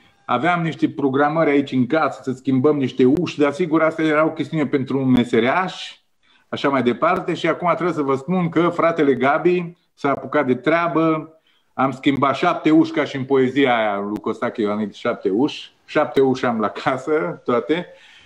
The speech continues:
Eu le-am schimbat cu fiecare, m-am chinuit, mi-am bătut capul, am studiat, am pus bolobocul, am ceva nativ din familia mea în construcție, așa,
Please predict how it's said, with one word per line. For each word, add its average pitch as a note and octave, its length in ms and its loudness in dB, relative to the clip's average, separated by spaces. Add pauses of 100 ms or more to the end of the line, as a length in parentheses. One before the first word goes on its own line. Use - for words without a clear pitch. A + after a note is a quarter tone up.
(160)
Eu E3 200 2
le-am F#3+ 260 0
schimbat E3 540 0
cu C3+ 80 -18
fiecare, D#3 680 0
m-am C#3+ 300 -2
chinuit, D3+ 420 -2
mi-am D3 200 0
bătut C3+ 320 -2
capul, D3 360 -2
am C#3+ 140 -2
studiat, C3 680 0
am C#3+ 180 -2
pus C#3 160 -4
bolobocul, B2+ 1000 2 (220)
am F#3 200 0
ceva D3+ 260 2
nativ D3 340 -2
din B2+ 160 0
familia C3 460 0
mea B2+ 220 0
în A2+ 140 -4
construcție, A2+ 680 -4
așa, C#3 560 -2